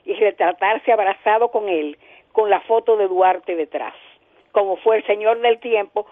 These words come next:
junto con Leonel Fernández, que Leonel lo llevó. Entonces,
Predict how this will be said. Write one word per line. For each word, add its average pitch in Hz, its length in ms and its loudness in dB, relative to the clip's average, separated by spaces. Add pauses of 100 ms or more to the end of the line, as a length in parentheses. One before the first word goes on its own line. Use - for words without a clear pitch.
junto 214 380 -2
con 196 160 -2
Leonel 190 380 0
Fernández, 175 580 -2 (260)
que 226 140 2
Leonel 214 360 2
lo 202 100 2
llevó. 175 420 0 (540)
Entonces, 220 680 -2